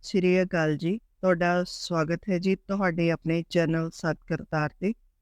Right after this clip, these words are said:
ਤੇ ਆਓ ਅੱਜ ਆਪਾਂ ਸੁਣਦੇ ਹਾਂ ਲੇਖਿਕਾ ਦਲੀਪ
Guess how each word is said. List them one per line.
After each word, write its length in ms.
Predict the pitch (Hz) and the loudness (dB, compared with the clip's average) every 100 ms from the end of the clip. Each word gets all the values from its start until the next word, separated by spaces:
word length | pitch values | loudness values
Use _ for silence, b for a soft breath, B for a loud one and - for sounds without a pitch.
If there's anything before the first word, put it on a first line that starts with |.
| _ _ _ - _ - | _ _ _ -20 _ -2
ਤੇ 160 | 202 202 | 2 4
ਆਓ 180 | 202 208 | 4 2
ਅੱਜ 140 | 196 | 2
ਆਪਾਂ 200 | 196 202 | 0 -2
ਸੁਣਦੇ 460 | - 170 156 170 202 | -2 0 2 2 0
ਹਾਂ 280 | 165 147 190 - _ _ _ _ 185 | -4 -6 -10 -20 _ _ _ _ 0
ਲੇਖਿਕਾ 520 | 190 196 - 208 208 | 4 4 2 2 2
ਦਲੀਪ 340 | 180 175 175 | 4 2 2